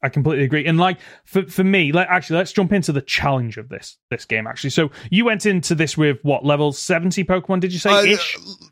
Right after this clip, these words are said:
Speaker 2: mid sixty, early, uh, mid to late sixties, so yeah.
Speaker 1: Okay, s-, so you were on par with what you were facing then, weren't you, I guess?
Speaker 2: Uh, towards the end of the game.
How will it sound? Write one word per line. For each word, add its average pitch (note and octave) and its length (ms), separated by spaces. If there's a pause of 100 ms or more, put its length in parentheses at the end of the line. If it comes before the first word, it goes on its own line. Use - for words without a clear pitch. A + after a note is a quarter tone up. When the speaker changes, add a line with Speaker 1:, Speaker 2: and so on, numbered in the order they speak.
(120)
Speaker 2:
mid G#3+ 360
sixty, D#3 680
early, C3+ 600 (100)
uh, C3+ 140 (160)
mid F3 240
to D#3+ 80
late C#3 200
sixties, G2 520
so - 260
yeah. A2+ 200
Speaker 1:
Okay, A#2+ 260
s-, - 240 (160)
so - 160
you D#3+ 260
were F#3+ 180
on D#3+ 120
par D#3 320
with C#3+ 160
what C#3+ 180
you D3 80
were C3 80
facing B2+ 480
then, A2+ 200
weren't A#2+ 260
you, B2 100
I A#2+ 80
guess? A#2 100
Speaker 2:
Uh, F3 140
towards F3+ 400
the E3 140
end C3+ 160
of G#2+ 80
the G#2+ 40
game. E2+ 300